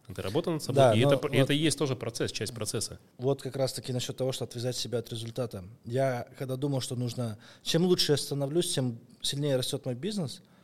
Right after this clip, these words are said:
Speaker 2: но я жил такой парадигмой, да, что типа вот, а, чем круче я, тем сильнее бизнес. И твое эго, которое зарабатывает там условно там сто тысяч долларов, оно и так раздуто. Ну, ты прикинь, ты ходишь пять процентов,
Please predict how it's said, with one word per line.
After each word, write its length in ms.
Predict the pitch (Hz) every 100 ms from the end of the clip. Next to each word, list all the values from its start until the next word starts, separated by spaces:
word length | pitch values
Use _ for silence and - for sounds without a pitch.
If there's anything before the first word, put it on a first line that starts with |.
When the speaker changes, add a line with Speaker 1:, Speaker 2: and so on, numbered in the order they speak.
| - -
Speaker 2:
но 80 | 131
я 80 | 127
жил 240 | 135 165
такой 420 | - - 143 110 - -
парадигмой, 540 | 127 123 120 98 92
да, 280 | 107 143 165 - - - -
что 180 | - 123
типа 280 | 120 120 117
вот, 400 | 113 123 - -
а, 500 | 113 110 104 98 78 - -
чем 140 | 139
круче 340 | 120 127 - 135
я, 120 | 165
тем 160 | 131
сильнее 320 | 117 104 107 101
бизнес. 440 | 110 - - - _ - - -
И 100 | 127
твое 300 | 131 139 131
эго, 220 | 143 135 107
которое 380 | 117 127 123
зарабатывает 540 | 110 123 131 131 117 110
там 160 | 117
условно 380 | 113 - 131 113
там 180 | 101 101
сто 160 | - 127
тысяч 220 | 123 110
долларов, 300 | 139 190 143 - - -
оно 220 | 120 123
и 40 | 120
так 220 | - -
раздуто. 380 | 120 113 113 - - - _ _ _ _ _
Ну, 220 | 143 127 92
ты 80 | 117
прикинь, 300 | - - 214
ты 80 | 196
ходишь 340 | - 151 127
пять 200 | - 131
процентов, 380 | - - 190 -